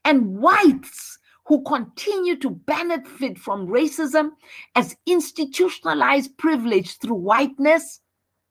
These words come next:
they claim with arrogance, they claim that Black people who critique them are racist, to the extent that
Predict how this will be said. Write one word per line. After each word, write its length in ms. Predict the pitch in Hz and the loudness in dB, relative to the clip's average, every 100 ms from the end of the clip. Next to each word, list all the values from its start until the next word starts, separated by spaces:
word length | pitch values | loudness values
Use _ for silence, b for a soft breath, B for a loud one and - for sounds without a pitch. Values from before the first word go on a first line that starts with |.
| _ _ _ _ B B - | _ _ _ _ B B -6
they 480 | 180 302 359 381 339 | 4 6 8 8 6
claim 560 | - 381 403 370 269 196 | 4 2 4 4 2 0
with 260 | - 349 - - | 0 2 2 0
arrogance, 840 | - 359 349 294 277 170 160 - - _ _ _ _ _ _ _ _ _ _ _ - | 2 4 4 4 2 -2 -8 -12 -16 _ _ _ _ _ _ _ _ _ _ _ -4
they 120 | 311 | -4
claim 480 | 269 403 320 143 - _ _ _ _ _ _ _ _ B B | -2 0 0 -2 -8 _ _ _ _ _ _ _ _ B B
that 220 | 247 254 - | -2 -2 0
Black 300 | 320 - - | 0 0 4
people 400 | 359 339 320 247 | 6 6 2 -2
who 180 | 294 269 | -2 -2
critique 520 | - 269 - 349 - | -6 -4 0 0 0
them 240 | 214 151 - | -2 -2 0
are 120 | 202 | 0
racist, 640 | 175 180 180 - - _ _ _ _ _ _ _ _ _ _ _ - B B B | 2 0 -2 -12 -14 _ _ _ _ _ _ _ _ _ _ _ -20 B B B
to 140 | 359 | 2
the 140 | 330 339 | 4 2
extent 800 | 330 - - 539 214 156 156 - _ _ b b | -2 -6 0 0 0 -2 -10 -20 _ _ b b
that 380 | 202 269 269 269 | 2 2 2 -6